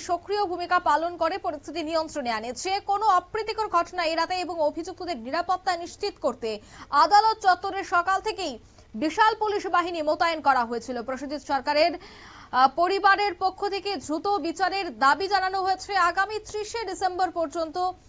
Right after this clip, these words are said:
শুনানিতে, আ-, আদালত কি নির্দেশ দেয়,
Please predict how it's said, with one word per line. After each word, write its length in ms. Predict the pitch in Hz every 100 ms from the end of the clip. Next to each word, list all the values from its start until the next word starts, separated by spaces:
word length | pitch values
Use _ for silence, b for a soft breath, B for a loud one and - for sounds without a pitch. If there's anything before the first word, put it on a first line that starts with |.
| b b b
শুনানিতে, 1040 | - - 381 392 403 370 - 247 - 311 320
আ-, 320 | - 302 294 254
আদালত 600 | 269 254 294 370 392 392
কি 120 | - 381
নির্দেশ 540 | 311 311 349 359 330
দেয়, 220 | 311 339